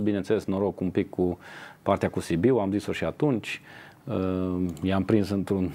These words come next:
moment în care nici ei nu, uh, s-au descurcat excelent. În schimb, am văzut că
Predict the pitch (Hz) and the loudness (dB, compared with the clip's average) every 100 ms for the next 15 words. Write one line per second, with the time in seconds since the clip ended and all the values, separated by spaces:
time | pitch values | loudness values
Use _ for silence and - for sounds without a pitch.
0 | - 98 98 104 123 104 101 101 98 104 | -6 -2 0 2 2 0 0 0 2 2
1 | 107 107 98 98 95 90 - - - - | 2 2 2 2 -2 -4 -10 -16 -16 -4
2 | 98 92 95 92 101 92 104 98 - 101 | -2 2 2 2 0 4 4 4 2 2
3 | 135 117 113 - - 123 117 - - 107 | 2 2 -2 0 2 2 0 -6 -2 0
4 | 107 104 110 110 - 101 98 | 2 4 4 0 -2 0 0